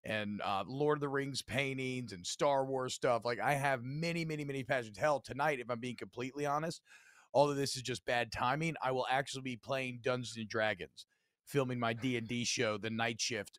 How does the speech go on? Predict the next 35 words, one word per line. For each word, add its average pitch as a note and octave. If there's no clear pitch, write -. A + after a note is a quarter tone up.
during A#2+
the A2+
N G#2+
F G2+
L F#2+
game. F#2
I'm C3
doing E3+
a F#3
remote C#3+
promoting C#3+
the D3
N C#3+
F D3+
L D3
game C3+
at B2
a A#2
bar A#2
and A#2+
then A#2+
immediately A2+
leaving A#2
when A2
the G#2+
game G2+
starts -
to B2+
go B2
play G#2+
D F2+
and D#2
D. B1
So, C#3
um, A#2